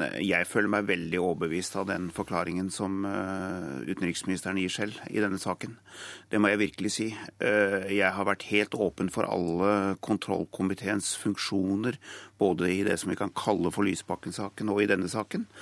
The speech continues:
Eh, vi er veldig samstemt av behovet for at, eh, utenriksministeren må redegjøre for komiteen,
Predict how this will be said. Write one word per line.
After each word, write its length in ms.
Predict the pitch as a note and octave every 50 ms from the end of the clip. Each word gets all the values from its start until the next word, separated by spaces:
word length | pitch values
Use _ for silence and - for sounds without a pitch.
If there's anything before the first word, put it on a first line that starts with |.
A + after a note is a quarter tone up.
| - - - - - - - -
Eh, 60 | G2+ F2
vi 80 | G2 F#2+
er 80 | F2+ F#2
veldig 180 | F#2 F2+ G2 A2
samstemt 560 | - - B2+ F#2 C#2 - - G2+ G2 F#2 -
av 100 | G2+ F#2+
behovet 440 | G2 F#2+ - - F#2+ F2+ - F#2+ F2
for 160 | - - A2 -
at, 360 | - - - - _ - -
eh, 440 | G#2 G2 G2 F#2+ F#2+ F#2+ - F#2 F#2
utenriksministeren 640 | - - F#2+ - - - F#2+ F#2 - G2 G2 F#2+
må 100 | F2+ G2 -
redegjøre 420 | F#2+ G2 F#2 - - F2+ F#2 G2 -
for 100 | - -
komiteen, 480 | - G#2+ G#2+ A2+ - C3 D3 F3 G3